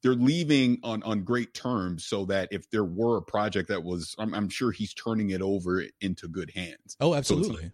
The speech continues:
Speaker 1: chaos as, as he walks out the door. So it may not be Perfect Dark. That's just a crazy conspiracy
Speaker 2: I would
Speaker 1: theory.
Speaker 2: love it.
Speaker 1: I, I, I do. I would say this, though. As much as I like Gears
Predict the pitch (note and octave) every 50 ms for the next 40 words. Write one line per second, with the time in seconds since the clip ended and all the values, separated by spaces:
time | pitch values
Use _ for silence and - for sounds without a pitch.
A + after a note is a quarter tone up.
0 | _ - A#2+ A2 F#2 F2 F2 E2+ - - - F#2+ F#2 - - F2+ D#2+ D#2 G2 E2+
1 | F2+ F2+ E2+ - - E2+ E2+ D#2 - D2+ C#2+ - F2+ D#2+ D2+ C2+ D2+ - - G2
2 | F2+ - - - - - - - - - _ _ _ - - - A#3 A#3 A3+ G3+
3 | D#3+ C#3+ C3+ A#2+ B2+ A#2 G2 - G#2+ G#2 - G2+ F#2 G#2 G#2+ A2 B2+ - - C3
4 | B2+ - C#3+ B2 - G#2 - - G#2+ G#2 F#2 G2 - F#2+ D#2+ - - G2 F2+ F2
5 | E2+ - G2+ F#2 - - G2+ G2 G#2 A#2+ C#3 A#2 G2 F#2 G2+ F#2 - - A#2 A#2+
6 | B2 - - B2 A#2 G2 F#2+ C3+ D3+ - A2 B2 A#2 B2 D#3+ E3 - - C3+ A#2+
7 | G#2+ A2+ G#2+ G2 - F#2+ F2 E2 E2 G2+ A2+ A#2+ - C3 A2+ A2+ A2 G#2+ G2 G2
8 | G2 F#2+ A2+ - G2+ G2+ F#2 F2+ F#2+ G#2 G#2+ - -